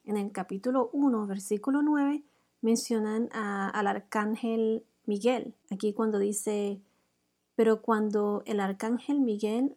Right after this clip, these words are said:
luchaba contra el diablo y discutía acerca del cuerpo de Moisés,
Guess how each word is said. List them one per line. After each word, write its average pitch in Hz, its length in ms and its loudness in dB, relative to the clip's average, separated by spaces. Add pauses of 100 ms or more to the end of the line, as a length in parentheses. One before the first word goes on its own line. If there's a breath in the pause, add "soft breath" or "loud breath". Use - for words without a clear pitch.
luchaba 226 540 -4
contra 196 360 -2
el 190 80 -2
diablo 220 580 0
y 220 100 -2
discutía 233 760 -2
acerca 202 540 -4
del 196 220 -2
cuerpo 220 420 -2
de 226 80 0
Moisés, 202 640 -4